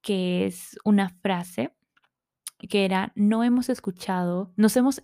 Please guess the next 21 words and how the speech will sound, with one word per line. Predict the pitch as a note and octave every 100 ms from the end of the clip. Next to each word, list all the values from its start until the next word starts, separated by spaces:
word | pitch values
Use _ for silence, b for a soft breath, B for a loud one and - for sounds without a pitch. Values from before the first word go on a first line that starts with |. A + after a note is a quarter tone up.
| -
excusado, | G#3+ - _ _ - F#3+ - G#3 F#3 F3 D#3+
perdón, | F3 D#3+ F3 -
detrás | F3+ F3+ F#3+ F#3 F#3
de, | G3 F#3+ F#3 B B B B -
del | F3 F#3+ F#3 - -
hay | G#3 G#3
que | A3
soltar | G3+ F3+ F3+ F3+ C4+ - _ _ _ _ -
para | F#3+ F3
abandonar". | E3+ E3+ E3 F3 E3+ F3+ F3+ - _ _ _ _
Y | -
es | G3+ -
que | -
sí, | G#3 - A#3+
muchas | G#3 G#3 A#3 G#3+
veces | A3 A3+ G#3
yo | G#3+
creo | A3 G#3+
que | - A3
la | F#3
víctima | F3+ F#3+ _ - G3 F#3+ G3+